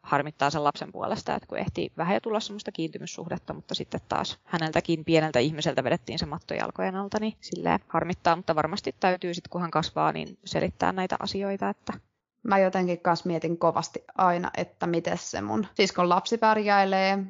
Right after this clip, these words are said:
Speaker 2: Hän on lähempänä kymmentä ikävuotta ja ymmärtää varmasti, mehän näistä myös puhutaan. Aluksi me puhuttiin vähän koodinimillä,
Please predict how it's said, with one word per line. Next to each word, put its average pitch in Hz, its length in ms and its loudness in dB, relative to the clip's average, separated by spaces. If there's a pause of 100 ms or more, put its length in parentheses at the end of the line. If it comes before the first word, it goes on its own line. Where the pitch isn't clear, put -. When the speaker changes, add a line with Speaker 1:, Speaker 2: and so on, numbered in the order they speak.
(100)
Speaker 2:
Hän 160 260 0
on 156 260 -2 (340)
lähempänä 165 640 0
kymmentä 180 380 2
ikävuotta 170 840 0 (300)
ja 160 220 2
ymmärtää 156 580 2
varmasti, 160 480 0
mehän 160 280 -2
näistä 160 220 -4
myös 151 240 -6
puhutaan. 170 560 2 (320)
Aluksi 170 240 4
me 170 60 6
puhuttiin 165 420 0
vähän 160 180 -2
koodinimillä, 175 960 4